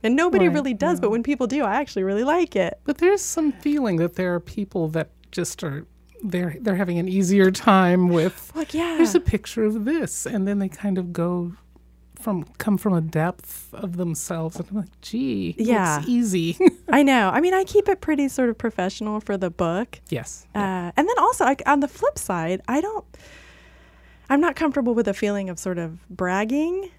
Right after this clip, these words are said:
Speaker 1: I don't, and I don't know if that's appropriate, but sometimes if I am with my kid and we're in the
Speaker 2: Mm-hmm.
Speaker 1: most amazing place, or my husband on this date, I tend not
Speaker 2: Mm-hmm.
Speaker 1: to start photographing everything because somebody's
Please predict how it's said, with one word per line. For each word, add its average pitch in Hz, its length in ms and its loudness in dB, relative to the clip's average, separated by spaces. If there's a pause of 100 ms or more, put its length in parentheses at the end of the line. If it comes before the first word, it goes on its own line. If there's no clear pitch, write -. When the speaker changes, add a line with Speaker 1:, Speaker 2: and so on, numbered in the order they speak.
Speaker 1:
I 226 100 -4
don't, 247 160 -2
and 240 160 0
I 226 80 0
don't 240 100 -2
know 240 80 0
if 226 80 -4
that's 220 160 -4
appropriate, 233 520 -4
but 220 120 -6
sometimes 220 440 -4
if - 120 0
I 214 60 4
am 269 160 2
with 277 140 4
my 185 120 0
kid 180 280 -2
and 170 100 0
we're 175 120 -2
in 180 80 -2
the 180 40 0
Speaker 2:
Mm-hmm. 202 80 -2
Speaker 1:
most 202 140 -6
amazing 277 580 -2
place, 269 300 -4
or 240 80 -2
my 240 180 -4
husband 262 320 -4
on 240 120 -4
this 240 180 -6
date, 240 240 -2
I 208 80 0
tend 247 240 -2
not 240 80 -2
Speaker 2:
Mm-hmm. 220 60 -6
Speaker 1:
to 214 80 -6
start 196 220 -8
photographing 196 640 -4
everything 180 520 -8
because 226 280 -4
somebody's 302 520 -2